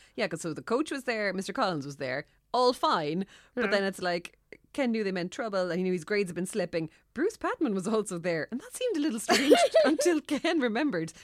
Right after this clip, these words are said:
Speaker 1: that Bruce was the student president of the Centennial Committee. It's like, "No, no, Ken, that's still strange. He should not have been there. You were correct." <laughs> Like,
Speaker 2: Yeah, do not let
Speaker 1: literally,
Speaker 2: them.
Speaker 1: what the fuck? <laughs>
Speaker 2: Well, we know that they don't have an oral curriculum.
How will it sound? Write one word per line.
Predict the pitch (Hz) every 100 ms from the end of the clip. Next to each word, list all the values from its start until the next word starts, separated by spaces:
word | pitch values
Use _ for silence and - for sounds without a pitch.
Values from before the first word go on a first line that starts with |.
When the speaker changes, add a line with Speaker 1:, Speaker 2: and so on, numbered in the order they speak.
| -
Speaker 1:
that | 240
Bruce | 339 359
was | 269 208
the |
student | 220 - 208 190
president | 220 190 170 156 165
of | 143
the | 170
Centennial | 170 175 214 160 147
Committee. | 170 165 151
It's | 147
like, | 165 - - -
"No, | 466
no, | 508
Ken, | 381 269 269 -
that's | 311 403
still | - 453
strange. | - 440 302 226 - -
He | 381
should | 415 359
not | 359 349
have | 294
been | 403 302
there. | 208 208 - -
You | 196
were | 262 302
correct." | 359 427 339 320 - - 415 - -
<laughs> | - -
Like, | 381 320 480 480 339
Speaker 2:
Yeah, | 381 440 277 247 -
do | 330 392
not | 359 415 349
let | 359 392
Speaker 1:
literally, |
Speaker 2:
them. | 339 311 - - - -
Speaker 1:
what | 311 349
the | 359
fuck? | 415 440 508 523
<laughs> | -
Speaker 2:
Well, | 370 440 349
we | 381
know | 392 466
that | 523
they | 466 349
don't | 320 339 370
have | 415
an | 427
oral | 381 392
curriculum. | 381 262 - 185 196